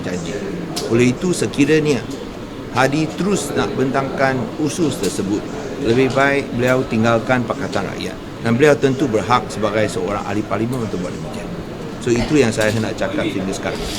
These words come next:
Yang lain-lain tentang teks ucapan saya, yang, oh, teks kenyataan saya, yang saya pun telah bentangkan, saya harap tolonglah baca dengan, uh,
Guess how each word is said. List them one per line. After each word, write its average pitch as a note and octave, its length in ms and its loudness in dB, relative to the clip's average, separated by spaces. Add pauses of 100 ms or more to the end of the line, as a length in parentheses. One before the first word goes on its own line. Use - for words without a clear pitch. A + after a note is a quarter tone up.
Yang B2+ 160 4
lain-lain F3 320 6
tentang D3+ 320 6
teks D3+ 240 4
ucapan C3+ 400 2
saya, C3 340 4 (640)
yang, G#2+ 240 4 (160)
oh, A#2+ 80 6
teks E3 240 2
kenyataan C3 440 2
saya, C3+ 360 4
yang A2 40 2
saya B2 280 4
pun D#3 200 -2
telah A2+ 200 2
bentangkan, G#2+ 560 0
saya B2+ 200 2
harap B2 280 4 (400)
tolonglah D#3 440 8
baca B2 480 4
dengan, G#2 360 2 (400)
uh, F#2+ 360 0